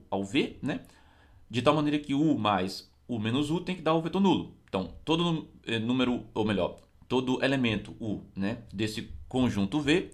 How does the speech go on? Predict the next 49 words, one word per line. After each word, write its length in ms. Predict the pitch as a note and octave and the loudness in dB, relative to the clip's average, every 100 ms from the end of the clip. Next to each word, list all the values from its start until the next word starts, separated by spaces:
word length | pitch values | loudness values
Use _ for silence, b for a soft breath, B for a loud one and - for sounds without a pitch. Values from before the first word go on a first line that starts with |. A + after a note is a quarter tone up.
| - | -12
que 80 | A#2+ | -4
você 300 | A2 G#2+ C#3+ | -4 -2 -2
me 80 | E3 | 0
der, 380 | B2+ E3+ - b b b - | 0 0 -4 b b b 2
vai 160 | G#2+ | 2
existir 300 | A2 A2+ A2 | 4 0 -2
um 100 | D3 | 0
outro, 260 | B2+ C#3+ - | 2 2 0
que 120 | - | -4
vai 80 | A2 | -4
ser 160 | A2+ | -2
o 40 | G2+ | -2
menos 300 | G2+ C#3 B2+ | 0 -2 -2
U, 120 | D3 | -2
de 100 | D#3 | -2
tal 100 | C#3 | -2
maneira 240 | C#3 B2 | 0 -2
que 100 | A#2+ | -4
você 240 | G#2 G#2+ G2+ | -6 -6 -6
faz 300 | - F#2 F2 | -2 -2 0
a 40 | |
operação 320 | F2+ F#2 - | -2 -2 -4
de 100 | A#2 | -4
soma 320 | C#3+ C#3+ D#3 E3+ | -2 -2 -2 -4
e 80 | B2 | -6
tem 120 | C3+ | -6
que 60 | |
dar 120 | A2+ A2+ | 0 2
um 40 | |
elemento 260 | B2 A#2 C#3 | 2 0 -4
neutro. 280 | G#2+ - - - | -6 -8 -14 -4
É 60 | |
o 60 | G2 | -4
que 80 | - | -2
tá 80 | |
dizendo 180 | G2 G#2+ | -2 -2
aqui 140 | G#2+ G2+ | -2 -2
no 80 | |
elemento 240 | G#2+ G#2 G2+ | 0 0 -2
simétrico, 380 | C#3 A#2+ - - | -2 -4 -4 -2
né? 180 | D#3+ - B B B B B B B | -2 -4 B B B B B B B
Nós 80 | C3 | -2
temos 220 | E3 E3 | 0 0
que 220 | - - | -4 -12
ter 120 | - C#3 | 0 2
agora 220 | B2 A#2+ | 4 4
a 20 | |
propriedade 400 | A#2+ A#2 G#2+ G#2 | 4 2 2 2
da 260 | F#2+ F#2 | 2 0